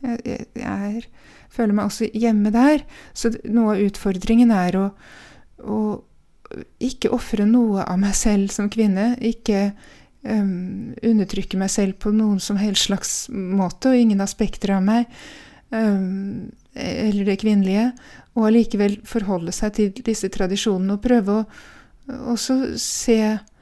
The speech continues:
ehm, sant, det som er bra, og om det går an å, mm, å få plass da, til, eh, en, en type helhetlig kvinnelig spiritualitet,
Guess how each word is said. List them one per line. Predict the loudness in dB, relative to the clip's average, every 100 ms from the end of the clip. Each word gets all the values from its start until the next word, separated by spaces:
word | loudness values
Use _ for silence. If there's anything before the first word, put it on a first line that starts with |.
| _ _ _ -10
ehm, | -4 -2 -2 -2 -6
sant, | -2 -2 -2
det | -4
som | -2 -2
er | 0
bra, | 2 2 2 -2 -16 -20 _ _ _ -4
og | 0
om | 2
det | 2
går | 4 4 4
an | 2 0
å, | 0 -2 -4 -8 _ _ _
mm, | -6 -4 -2 -6 -10 -20 -20 _ _ _ -14
å | -8
få | -6 -6
plass | -6 -6 -6
da, | -8 -10 -10 -20 -20 _ _ _ _ _ -4
til, | -2 0 -2
eh, | -4 -6 -8 -10 -18 _ _ _ _ -14
en, | -8 -6
en | -6
type | -4 -4 -4 -4 -4 -6 -8 -10 -8 -2
helhetlig | -2 -2 -4 -6 -6 -6 -4 -2 -2 -4 -8 _ _
kvinnelig | -4 -2 -2 -4 -8
spiritualitet, | -8 -8 -6 -6 -6 -4 -6 -8 -16